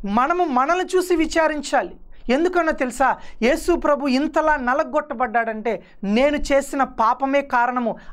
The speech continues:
అని సిగ్గుపడాలి. ఆ గుడ్ ఫ్రైడే రోజు యేసు ప్రభువుని చూసి కాదు మనం దుఃఖపడాల్సింది, మన యొక్క మారని స్వభావాన్ని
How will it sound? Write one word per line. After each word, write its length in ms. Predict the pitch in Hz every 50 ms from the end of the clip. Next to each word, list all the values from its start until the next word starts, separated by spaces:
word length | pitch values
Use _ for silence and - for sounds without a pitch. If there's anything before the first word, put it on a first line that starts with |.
| - -
అని 180 | 247 285 370
సిగ్గుపడాలి. 800 | 359 - - 339 233 220 247 330 - 330 320 294 262 214 175 - - - - - - - - - - - - - - -
ఆ 60 | - 247
గుడ్ 280 | 240 208 240 247 254
ఫ్రైడే 320 | - - 359 359 359 349 349
రోజు 280 | 339 330 311 240 285
యేసు 380 | 320 285 247 269 302 - - 339
ప్రభువుని 480 | 339 - - 320 311 262 311 311 311 302 - 294
చూసి 200 | 320 320 - 349
కాదు 220 | - 320 311 302
మనం 280 | 294 294 285 294 269 233
దుఃఖపడాల్సింది, 800 | 254 254 - 294 - 285 285 277 262 220 - 247 233 214 175 180 - - - - -
మన 220 | 202 226 262 277
యొక్క 220 | 285 277 277 - 254
మారని 540 | 247 220 208 208 220 240 269 311 311 311 294
స్వభావాన్ని 680 | 302 - - 277 247 220 269 320 330 330 330 320 311